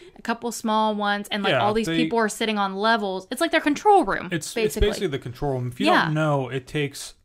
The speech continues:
Speaker 2: I think, anywhere from, like, thirteen to fifteen people to actually operate the entire show.
Speaker 1: Yeah.
Speaker 2: Um, that is a f-,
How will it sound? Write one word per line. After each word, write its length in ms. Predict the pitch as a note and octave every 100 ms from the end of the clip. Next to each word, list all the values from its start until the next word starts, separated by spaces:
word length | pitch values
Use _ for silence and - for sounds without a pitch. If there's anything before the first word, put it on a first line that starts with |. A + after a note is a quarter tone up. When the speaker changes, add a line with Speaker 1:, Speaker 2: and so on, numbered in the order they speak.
| _ _
Speaker 2:
I 80 | -
think, 260 | D3+ G#3 G#3
anywhere 280 | E3 E3+ D#3
from, 200 | D3+ C3+
like, 180 | A#2+ G#2+
thirteen 540 | - D3+ D3+ - C#3+
to 60 | A#2
fifteen 420 | - C3 C3+ B2
people 260 | B2+ A#2+
to 60 | A#2
actually 320 | A2+ G#2+ A#2+
operate 520 | A2 A2 A2+ A#2+ A2 G#2+
the 80 |
entire 340 | A2 G2+ G#2 G2+
show. 400 | - G#2 G2+ G2 _
Speaker 1:
Yeah. 220 | G#3 G3 G3 _
Speaker 2:
Um, 320 | B2 A2+ G#2+ A2+
that 200 | C3+ C3
is 300 | C3 B2 A#2+
a 100 | -
f-, 220 | C3+ -